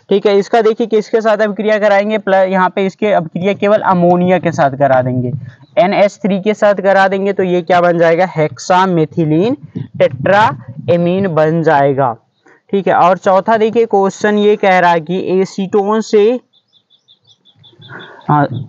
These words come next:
हाँ, sorry, यहाँ पे देखिए ये चौथा कह रहा है कि एसिटैल्डिहाइड, हाँ, एसिटैल्डिहाइड है, ठीक है। यहाँ पे क्या है? सीएचओ।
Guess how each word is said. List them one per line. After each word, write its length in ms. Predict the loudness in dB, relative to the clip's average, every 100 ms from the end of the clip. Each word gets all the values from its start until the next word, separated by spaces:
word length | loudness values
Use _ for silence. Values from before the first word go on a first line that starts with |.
| -10 -4
हाँ, 80 | -2
sorry, 280 | 0 0 2
यहाँ 280 | 0 2
पे 100 | 0
देखिए 260 | 0 0 0
ये 140 | 0
चौथा 360 | 0 0 0 0
कह 200 | 0 2
रहा 120 | 2
है 80 | 0
कि 280 | -2 -6 -4
एसिटैल्डिहाइड, 1000 | -4 -4 -4 -2 -2 0 -2 0 0 -2 -6 _ _ _ _ _ -20 -20 -4
हाँ, 160 | -4
एसिटैल्डिहाइड 1400 | 0 2 2 0 -2 2 0 2 0 -2 -2 0 0 0 -2
है, 160 | -6 -10 _ -20 -20 -20 -20 -12
ठीक 140 | -6 0
है। 120 | 2
यहाँ 240 | 2 2
पे 140 | 0 0
क्या 160 | 0
है? 80 | 0
सीएचओ। 800 | -2 -2 0 0 -2 -2 -2 -2